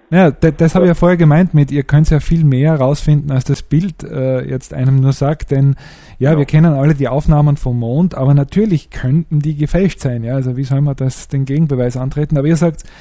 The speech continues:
Speaker 1: ihr wart eben dann dort, unter Anführungszeichen, und,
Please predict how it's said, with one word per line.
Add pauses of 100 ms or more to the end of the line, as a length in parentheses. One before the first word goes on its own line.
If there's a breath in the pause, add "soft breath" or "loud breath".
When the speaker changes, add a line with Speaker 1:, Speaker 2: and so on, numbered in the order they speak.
(480 loud breath)
Speaker 1:
ihr
wart
eben
dann (180)
dort,
unter
Anführungszeichen,
und,